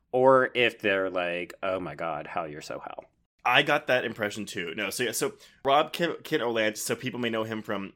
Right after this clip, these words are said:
Speaker 2: Summer School, which is a very underrated eighties teen comedy.
Speaker 1: Okay.
Speaker 2: With Kirstie Alley.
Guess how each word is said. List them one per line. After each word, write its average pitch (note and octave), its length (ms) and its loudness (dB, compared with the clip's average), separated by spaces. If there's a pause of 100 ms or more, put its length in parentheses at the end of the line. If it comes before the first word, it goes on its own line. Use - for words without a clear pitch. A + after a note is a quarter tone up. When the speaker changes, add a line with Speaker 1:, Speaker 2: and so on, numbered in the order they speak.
Speaker 2:
Summer B2+ 360 -2
School, F2+ 380 -6
which G2+ 160 -6
is G2 140 -6
a F#2+ 100 0
very F#2 280 -2
underrated F2 540 -6
eighties E2+ 380 -8
teen F#2 200 -10
comedy. F2 460 -12 (500)
Speaker 1:
Okay. A2 140 -8 (320)
Speaker 2:
With D#3 160 4
Kirstie F3+ 340 4
Alley. A#2 320 4